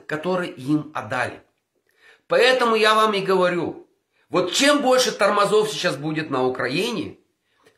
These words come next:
чем больше жертв будет с российской стороны, и плюс с местной стороны, то есть, э, э, э, гражданские, э, украинские офицеры,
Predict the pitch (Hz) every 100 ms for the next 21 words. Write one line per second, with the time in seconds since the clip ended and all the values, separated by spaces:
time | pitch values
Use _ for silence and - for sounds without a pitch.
0 | - 240 269 262 254 247 214 165 214 226
1 | 175 190 185 - - 170 156 208 254 -
2 | 196 - 160 156 156 147 - - _ _
3 | _ _ _ _ 147 214 156 247 247 -
4 | - _ - - 160 208 269 262 240 -
5 | 202 190 175 160 147 123 - - 123 127
6 | 120 113 104 101 87 107 104 104 101 90
7 | - _ _ _ _ _ 110 110 110 107
8 | 104 101 95 - - - 175 147 240 269
9 | 262 - 226 214 220 - - _ - 135
10 | 135 135 131 127 123 123 120 113 147 247
11 | 262 269 - 226 196 208 208 175 -